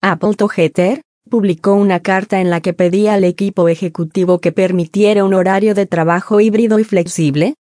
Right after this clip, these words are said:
diciendo que podrían colaborar a distancia utilizando herramientas online como Slack y ahorrarse horas de desplazamiento.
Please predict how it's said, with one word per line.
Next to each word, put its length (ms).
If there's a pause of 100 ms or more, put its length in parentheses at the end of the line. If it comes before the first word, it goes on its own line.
diciendo 580
que 120
podrían 560
colaborar 600
a 120
distancia 600
utilizando 760
herramientas 640
online 460
como 280
Slack 360
y 80
ahorrarse 580
horas 320
de 100
desplazamiento. 1000